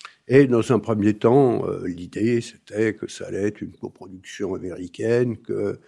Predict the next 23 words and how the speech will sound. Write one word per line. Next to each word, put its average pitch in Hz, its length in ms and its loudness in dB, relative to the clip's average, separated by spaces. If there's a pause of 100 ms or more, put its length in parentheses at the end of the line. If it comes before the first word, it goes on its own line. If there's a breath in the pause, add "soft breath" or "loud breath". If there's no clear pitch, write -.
(340 loud breath)
de 104 60 0
grands 135 280 6
talents 123 560 6
allaient, 101 560 2
euh, 95 140 -6
rêver, 104 760 2
euh, 50 200 -8 (480)
d'être, 101 560 -6
euh, 90 480 -10 (260)
le 107 200 4
plongeur 107 600 0
qui. 175 480 0 (1080)
Et, 170 340 6 (100)
et 156 60 6
au 185 100 10
fur 196 220 0
et - 20 6
à 165 40 6
mesure, 185 260 2
tout 180 120 2
ça 226 160 -2
s'est 180 180 0
délité. 120 580 -2